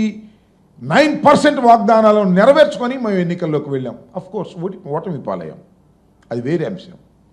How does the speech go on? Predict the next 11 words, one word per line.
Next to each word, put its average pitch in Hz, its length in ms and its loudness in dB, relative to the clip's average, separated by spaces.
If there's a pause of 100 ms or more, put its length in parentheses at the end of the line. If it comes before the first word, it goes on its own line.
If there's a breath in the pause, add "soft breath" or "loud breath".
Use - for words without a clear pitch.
(540)
కానీ 165 140 -4
చంద్రబాబు 170 460 -2
నాయుడు 180 140 -2
గారు 170 100 -6
ఇచ్చిన 170 240 -8
వాగ్దానాలండి 175 640 -6 (1400)
అమలు 175 280 -4
చేస్తున్నారా? 180 600 -4 (880)
ఎందుకు 185 420 -2
వాయిదాలు 190 500 2
వేస్తున్నారు? 214 560 -2